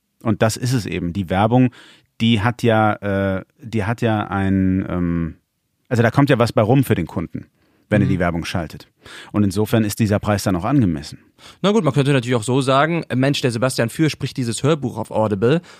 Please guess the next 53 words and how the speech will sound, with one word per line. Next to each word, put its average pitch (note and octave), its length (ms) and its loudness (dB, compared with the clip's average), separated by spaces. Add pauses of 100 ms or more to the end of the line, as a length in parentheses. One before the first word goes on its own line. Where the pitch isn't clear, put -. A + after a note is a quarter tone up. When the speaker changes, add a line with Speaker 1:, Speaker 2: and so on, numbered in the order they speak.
(120)
Speaker 2:
und C3 180 2
dadurch, C3 460 2
ähm, C3+ 720 -2
lenkst C3 500 -2
du C#3+ 40 2
plötzlich C#3 420 -2
nochmal C#3 340 0
fünf D3 260 -4
neue C#3 220 2
Abonnenten C#3 460 0
nach G#2 160 -2
Audible G2 400 -4
rein, C#3 240 -4
die B2 140 -6
dann A#2+ 160 -2
jedes A#2+ 280 -4
Jahr, B2 320 -2 (280)
jeden C#3 260 2
Monat C#3 520 0
neun B2+ 320 -2
Euro B2 240 -2
an A2+ 120 -2
Audible G#2+ 280 -2
zahlen.“ A2 440 -4
Für - 140 -10
Speaker 1:
Hast A2+ 140 2
Speaker 2:
eine C#3 80 0
Speaker 1:
recht. - 280 -4 (240)
Speaker 2:
Ne? E3 300 0
Also, D3 200 4
Speaker 1:
Hast G#2+ 140 2
recht. G#3 240 0
Speaker 2:
so C3 200 2
sieht's B2 200 -4
auch G3 200 0
aus. G2+ 160 -2
Speaker 1:
Das B2+ 160 2
ist D3 100 -6
immer D#3+ 160 2
die D3+ 120 2
Sache C#3 200 0
mit F#2 140 0
diesen F2+ 160 -6
Großkonzernen, E2+ 760 -6
ne? A#2 160 -4
Da G2+ 120 -6
kann A#2+ 180 0
man A#2+ 320 2
nicht C3+ 140 0
so C#3 80 -2
gut A#2 180 -4
mit B2 160 -2
denen, G#2+ 400 0